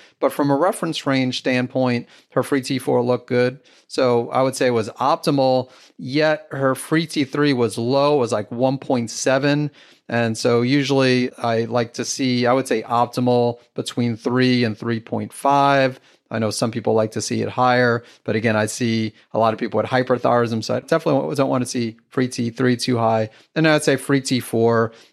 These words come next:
like, an optimal range between one, some will say one point one to one point five. Again, it depends what units. I know that different labs, especially some people overseas, are using completely different units.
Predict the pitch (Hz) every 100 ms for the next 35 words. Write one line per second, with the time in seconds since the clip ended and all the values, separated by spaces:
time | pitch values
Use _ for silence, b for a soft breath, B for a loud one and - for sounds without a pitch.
0 | - 104 117 104 113 - 110 110 110 107
1 | 107 - 117 110 101 104 110 110 107 107
2 | - 107 104 107 101 120 113 120 110 107
3 | 113 110 110 104 113 113 - 113 107 107
4 | 107 104 B B 170 151 127 127 131 147
5 | 139 123 120 - 113 113 113 113 117 117
6 | 113 113 113 B B 113 104 - - 104
7 | 113 110 - 120 110 110 - 113 113 117
8 | 117 117 110 110 - 113 113 110 104 B
9 | B _ 110 107 110 107 104 - 110 -
10 | 127 127 123 110 117 - - 117 120 117
11 | 110 -